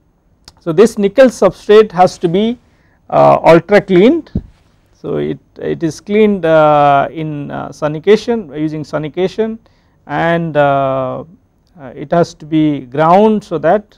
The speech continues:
the top surface is optically flat. Now, we want to take this substrate through the ph-, uh, photolithography process, but, uh, S U eight will not stick to nickel. Okay.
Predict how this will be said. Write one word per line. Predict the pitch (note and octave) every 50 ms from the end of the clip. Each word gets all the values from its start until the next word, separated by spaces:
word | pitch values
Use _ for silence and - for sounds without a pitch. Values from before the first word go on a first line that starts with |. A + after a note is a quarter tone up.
| _ _
the | D3 B2+ C#3 C#3 C#3 C#3 C#3 C3+ C#3 - _ _ _ _ _ _
top | - E3+ F#3 F3+ -
surface | - E3+ D#3 - _ C#3 C3 -
is | E3+ F3+ A#3 - - _ _ -
optically | C#3+ C3+ - - D#3 - D3+ D3+ F3+ B3+ - - _ _ _
flat. | _ - E3 A#2+ - - _ _ _ _ _ _ _ _ _ _ _ _ _ _ _ _ _ _ _ _
Now, | F3+ G3+ A3 B3 B3+ A3 - -
we | F#3+ F#3+ G3 G3+ G3 G3+ G3 G3 F3+ - _ _ _ _ _
want | - F3 F3+ F3+ F#3
to | F3+
take | - G#3+ A3+ C4+ C4 - _ _ _
this | F3+ F#3 G3+ G3 -
substrate | F#3 F#3 F3+ - - A#3+ A#3+ A#3+ A3+ _ _
through | - - - A#3+ C4 C4
the | A3 G#3
ph-, | - - - - - -
uh, | D#3 D3+ C#3+ C#3+ C#3+ C#3 B2+ - - _ _
photolithography | _ F#3 D#3+ D#3+ F#3 F3 E3 - D#3 D#3 D3+ C#3+ - C#3+ -
process, | - C#3 C#3 - - G3+ A#3 A3 - - - - _ _
but, | - E3+ G3 G3+ F3 - - _ _ _ _
uh, | D#3+ D3+ D3 - -
S | F3 F3 - -
U | B3+ B3 A#3
eight | F#3+ E3+ F3 F#3+ F#3+ -
will | D3+ D#3 D#3 D3+
not | D#3 D#3+ F3 G3 G#3+ G3 - _
stick | - - - _ E3+ E3+ - - _
to | E3+ F#3+ B3+ C4 _ _ _ _ _ _ _ _
nickel. | - D3 D3+ C#3+ - B2 - - _ _ _ _
Okay. | C3 C3 - - G#3+ F3+